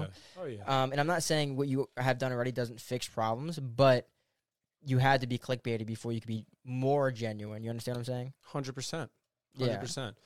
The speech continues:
Speaker 1: And, like, I, I don't even wanna, I, I'm sorry if this takes us a little bit off topic.
Speaker 2: Go for it.
Speaker 1: But <clears throat> if you are a kid in high school or middle school or however old you are
Speaker 2: Mm-hmm.
Speaker 1: that is watching this right now,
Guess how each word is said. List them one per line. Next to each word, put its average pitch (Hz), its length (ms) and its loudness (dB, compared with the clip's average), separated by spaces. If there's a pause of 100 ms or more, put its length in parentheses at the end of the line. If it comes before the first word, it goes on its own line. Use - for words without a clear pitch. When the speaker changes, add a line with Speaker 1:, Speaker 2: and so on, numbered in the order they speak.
(240)
Speaker 1:
And, 151 200 -2
like, 151 280 0 (1500)
I, 131 80 -4 (460)
I 127 40 -14
don't 147 120 -6
even 151 160 -4
wanna, 120 200 -4 (160)
I, 123 60 -20 (140)
I'm 135 120 -8
sorry 131 220 0
if 107 80 -6
this - 160 -8
takes 113 260 -6
us 113 100 -10
a 127 60 -4
little 113 200 -2
bit 110 140 -4
off 101 140 -2
topic. 120 460 -2
Speaker 2:
Go 135 220 10
for - 240 -6
it. - 80 -20 (100)
Speaker 1:
But 139 340 2 (460)
<clears throat> - 580 -12
if 156 220 -6
you 269 160 -2
are 131 420 -2 (180)
a 123 100 -6
kid 123 400 -4 (480)
in 139 140 -2
high 123 220 0
school 139 460 -2
or 127 200 -2
middle 113 260 0
school 131 480 -4
or 123 160 0
however 110 380 0
old 117 260 -2
you 104 180 -2
are 104 220 -4 (120)
Speaker 2:
Mm-hmm. 117 100 -10
Speaker 1:
that 120 120 -2
is 107 140 -2
watching 101 400 -4
this 120 180 -8
right 107 180 -4
now, 104 300 -6